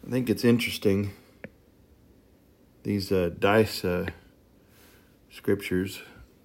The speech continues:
Sometimes I feel like that's what God does to us, throws dice. I mean, why wouldn't he? I mean, if, uh,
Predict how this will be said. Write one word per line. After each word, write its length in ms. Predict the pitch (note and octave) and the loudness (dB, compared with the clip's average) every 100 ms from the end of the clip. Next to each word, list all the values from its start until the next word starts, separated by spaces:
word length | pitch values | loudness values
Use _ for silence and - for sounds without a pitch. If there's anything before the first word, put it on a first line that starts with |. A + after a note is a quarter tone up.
| _ _ _ _ _ _ _ _ _ _ _ - - _ _ _ _ _ _ - - - | _ _ _ _ _ _ _ _ _ _ _ -20 -20 _ _ _ _ _ _ -20 -20 -18
Sometimes 480 | - D#3 C3 A#2+ | -12 -4 -2 0
I 80 | A2 | -2
feel 320 | - C3 A#2+ | 2 6 8
like 280 | G#2 F#2 - - - - | 8 2 -4 -20 -20 -2
that's 200 | C3 - | -2 0
what 200 | B2+ A#2 | -4 2
God 300 | A#2 A#2+ G#2+ | 4 4 8
does 300 | A2+ A#2+ - | 8 8 4
to 240 | - A#2 | 4 6
us, 280 | G#2 - - - - | 4 0 -10 -16 2
throws 280 | G#2+ A2 | 4 4
dice. 520 | G2 A2 A2 F#2 - - _ _ _ _ - _ _ _ _ _ - | 4 4 6 4 0 -12 _ _ _ _ -20 _ _ _ _ _ -12
I 40 | - | -4
mean, 220 | G2+ G#2 | -2 4
why 180 | G#2+ B2 | 6 10
wouldn't 300 | B2 D3 F#2+ | 8 8 2
he? 140 | F2+ - - | -6 -14 -14
I 60 | G2+ | -6
mean, 220 | A2 A2 | 0 2
if, 220 | G#2+ - | 0 2
uh, 220 | F#2+ F#2+ | 4 4